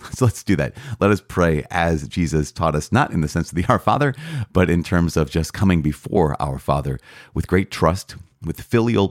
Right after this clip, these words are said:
boldness, right? The boldness of sons and daughters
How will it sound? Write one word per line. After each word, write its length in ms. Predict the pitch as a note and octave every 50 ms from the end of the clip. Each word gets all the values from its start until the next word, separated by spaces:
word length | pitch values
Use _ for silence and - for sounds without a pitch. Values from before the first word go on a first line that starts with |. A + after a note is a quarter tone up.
| - _
boldness, 680 | - E2 F2+ F#2+ F#2 D#2+ D2 C2 B1 - - - - C#2
right? 280 | D#2+ F2+ F#2+ - -
The 80 | - D#2
boldness 500 | - - F2 F2 F2 E2+ F#2+ F#2 F#2 -
of 220 | - - D#2+ D2+ D2
sons 320 | - F2 F2 F#2 F#2 -
and 140 | F#2 E2 C#2
daughters 440 | D2 C#2+ C#2+ C#2 D2 C#2+ C2+ -